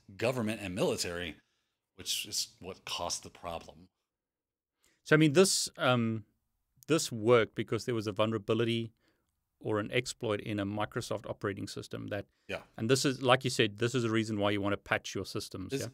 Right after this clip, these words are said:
Speaker 1: exactly. This is why you wanna make sure you're doing the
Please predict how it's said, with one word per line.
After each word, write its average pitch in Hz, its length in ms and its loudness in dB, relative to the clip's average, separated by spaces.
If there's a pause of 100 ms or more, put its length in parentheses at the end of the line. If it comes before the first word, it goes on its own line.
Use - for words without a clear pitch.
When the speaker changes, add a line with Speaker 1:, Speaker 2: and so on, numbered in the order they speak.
Speaker 1:
exactly. 110 520 -2
This 107 180 -2
is 147 80 2
why 147 200 4
you 160 140 4
wanna 160 180 4
make 151 140 2
sure 156 220 2
you're 151 160 2
doing 147 340 4
the 117 340 2